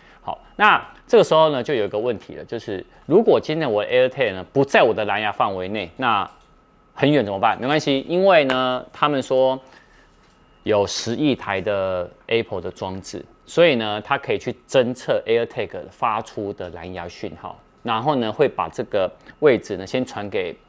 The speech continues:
拥有者。好，那另外呢这些的运作呢都是在他们背景后面操作，所以呢苹果完全都不知道。那再来，如果你今天真的是找不到它，你一样可以把 AirTag 呢变成了遗失模式。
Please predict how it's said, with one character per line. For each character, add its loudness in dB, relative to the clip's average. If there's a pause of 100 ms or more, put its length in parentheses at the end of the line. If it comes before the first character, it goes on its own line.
(320)
拥 0
有 0
者。 -6 (320)
好， -10 (240)
那 4
另 4
外 6
呢 0
这 4
些 6
的 2 (360)
运 4
作 2
呢 0
都 2
是 -6
在 2
他 2
们 -2
背 2
景 -12
后 -6
面 -6
操 -6
作， -10
所 -2
以 0
呢 -8 (960)
苹 -2
果 -4 (140)
完 -4
全 -10
都 -4
不 -10
知 -10
道。 -12 (380)
那 4 (300)
再 6
来， 6
如 4
果 0
你 -4
今 -4
天 0
真 0
的 4
是 -4
找 -2
不 -4
到 2
它， -2
你 -4
一 -2
样 4
可 -6
以 -2
把 -6
AirTag -2
呢 -10
变 -6
成 -16
了 -10
遗 -8
失 -8
模 -8
式。 -12